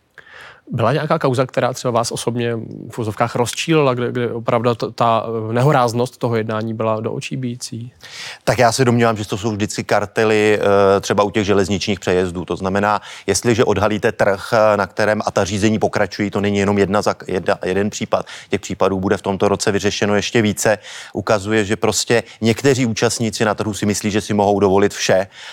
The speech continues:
Speaker 2: a že na ně nikdy, eh, nikdy nedojde. To znamená, když pak na místním šetření zabavujete důkazy,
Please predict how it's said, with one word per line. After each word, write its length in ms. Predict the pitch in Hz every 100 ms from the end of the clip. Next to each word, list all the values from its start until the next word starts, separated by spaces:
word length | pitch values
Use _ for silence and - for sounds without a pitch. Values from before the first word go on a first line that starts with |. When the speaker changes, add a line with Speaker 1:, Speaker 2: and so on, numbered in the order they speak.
| -
Speaker 2:
a 400 | - 101 98 98
že 120 | 101 101
na 100 | 101
ně 120 | 104
nikdy, 420 | 95 95 98 98 95 92 92
eh, 40 | 90
nikdy 260 | 92 92
nedojde. 440 | 92 87 90 90 87
To 140 | 90
znamená, 380 | 87 95 101 101
když 180 | 95 -
pak 180 | 127 - - - - -
na 120 | 113
místním 340 | 117 110 139 123
šetření 440 | 107 - 113 117
zabavujete 440 | 101 98 104 113 110 113
důkazy, 720 | 101 - 107 101 110 110